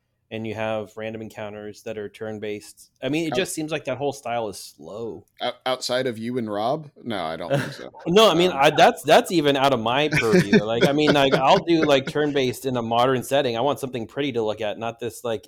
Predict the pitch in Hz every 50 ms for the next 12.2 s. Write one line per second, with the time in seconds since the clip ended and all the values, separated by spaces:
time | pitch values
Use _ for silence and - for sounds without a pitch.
0 | _ - 120 123 110 _ 113 113 110 110 - - - 104 101 98 98 92 _ _
1 | _ _ _ _ _ _ _ _ _ _ _ - _ 113 104 104 107 - 170 160
2 | 160 160 165 - - - 170 175 185 - _ _ _ _ _ _ - 233 254 302
3 | 202 - 247 247 220 202 - - 247 247 226 - - 170 156 139 131 - 139 135
4 | 127 120 120 127 120 - 131 - 143 131 113 - 123 120 120 117 120 107 101 -
5 | - 107 101 98 - - 117 110 104 101 - _ _ _ _ _ - 190 220 202
6 | 190 170 143 - 143 135 123 - 135 123 113 - - 117 110 95 - 101 98 95
7 | 98 95 95 95 98 - _ _ _ 110 104 98 95 - 98 95 90 95 92 90
8 | 87 82 - - - 107 - - 151 151 135 123 110 117 113 110 107 101 107 104
9 | 101 101 98 104 104 - 104 101 104 104 107 101 92 95 90 - - 104 98 92
10 | 87 - - 98 90 80 98 95 95 _ _ _ _ _ _ _ _ _ - 110
11 | 98 - 262 - - - - 113 110 107 107 101 98 - - - 156 139 104 95
12 | 90 90 92